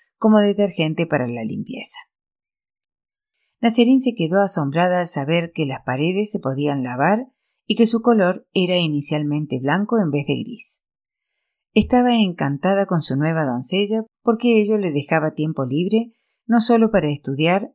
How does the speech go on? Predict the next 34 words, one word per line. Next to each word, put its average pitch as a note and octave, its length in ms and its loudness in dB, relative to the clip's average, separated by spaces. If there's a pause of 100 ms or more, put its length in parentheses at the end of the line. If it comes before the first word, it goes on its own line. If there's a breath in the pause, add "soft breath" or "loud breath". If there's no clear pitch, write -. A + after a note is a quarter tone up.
(120)
sino A3+ 360 4
para E3+ 180 0
más D#3+ 260 -4
horas E3 240 -2
de D3+ 100 -2
plegaria F3 580 -2
y E3 80 -4
de D3 100 -2
lectura C#3 400 -4
del C3 180 -4
Corán. - 360 -10 (1600)
Mucho G3+ 260 4
más F3+ 160 0
devota E3 400 0
que C#3+ 160 -6
Essay, G#3 480 -4 (380)
permanecía A3 600 4
completamente F#3 720 -2
tapada E3 460 -2
con D3+ 120 -4
el C3 140 -6
chador E3 540 -2
incluso G3 560 -2
en F#3+ 140 0
la C#3+ 80 -2
intimidad C3+ 580 -4
de C#3 80 -4
su - 160 -8
hogar. - 260 -10 (2250)
Durante A#3 300 4
los A#3 160 4
primeros B3 440 4
días, F3 520 0
Maktub G#3 580 -2